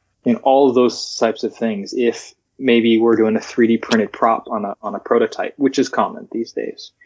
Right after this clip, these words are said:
uh, or three D printed sort of plastic landing gear, um, landing gear struts, which we know are eventually gonna be metal, well, we need to consider that, that there's gonna be a weight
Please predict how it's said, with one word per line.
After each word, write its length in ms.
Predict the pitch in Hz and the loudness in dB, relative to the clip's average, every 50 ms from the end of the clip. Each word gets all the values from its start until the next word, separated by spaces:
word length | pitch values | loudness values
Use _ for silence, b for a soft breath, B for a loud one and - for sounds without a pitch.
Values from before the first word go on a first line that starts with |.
| B B B B B B B B B - | B B B B B B B B B -12
uh, 300 | 113 107 104 107 - - - - _ _ _ _ | -10 -10 -8 -10 -10 -12 -14 -18 _ _ _ _
or 260 | 147 120 113 117 107 | 0 4 4 4 4
three 240 | - - - - 127 | 2 0 0 2 4
D 120 | 120 120 117 | 4 4 2
printed 460 | - - 127 117 113 - 113 107 - | 2 2 2 2 4 2 2 0 0
sort 160 | - - - | -2 -2 -2
of 160 | 104 - - | -2 -4 -6
plastic 800 | - - - 117 110 113 - - - - 110 104 - - - - b b b b b b b b | -4 0 0 2 2 0 -2 -4 -2 -2 -2 -2 -2 -6 -18 -18 b b b b b b b b
landing 440 | 110 110 110 117 123 123 120 113 107 | 0 2 4 4 4 4 2 2 0
gear, 400 | 101 98 95 95 98 - - _ _ _ _ _ - | -2 -2 -2 -4 -4 -8 -12 _ _ _ _ _ -10
um, 420 | 110 101 101 98 98 98 101 110 | -10 -8 -8 -10 -12 -12 -6 0
landing 340 | 123 123 127 131 127 117 110 | 2 2 4 4 4 2 2
gear 160 | 107 101 95 | 2 0 -2
struts, 400 | - - - 120 104 92 - - | -2 -4 -2 -2 -2 -2 -2 -2
which 200 | - 90 - - | -2 -2 2 2
we 80 | 117 113 | 2 4
know 200 | 113 113 110 107 | 4 4 4 4
are 160 | 107 107 110 | 4 2 2
eventually 440 | 101 104 113 110 110 - - 113 101 | 0 0 -2 -2 -2 -4 -4 -2 0
gonna 180 | 110 101 101 | 0 0 -2
be 140 | 101 98 95 | -2 -4 -2
metal, 480 | 104 139 156 151 107 95 98 - - _ | 0 2 2 4 2 2 0 -4 -6 _
well, 300 | 120 113 104 101 - - - | -4 0 0 0 0 0 -2
we 140 | 120 107 | -2 0
need 160 | 113 107 107 - | 0 0 -2 -2
to 80 | 107 | -6
consider 500 | - - - 104 - - 117 110 107 104 | -6 -6 -6 -6 -2 2 2 4 4 4
that, 160 | 101 104 95 | 2 0 0
that 240 | - 110 110 107 - - | 2 2 2 2 2 0
there's 140 | 117 104 | -2 0
gonna 140 | - 120 113 | 2 2 4
be 100 | 113 110 | 4 4
a 80 | 107 104 | 4 2
weight 400 | 104 107 113 110 110 107 - | 2 2 2 2 2 0 -4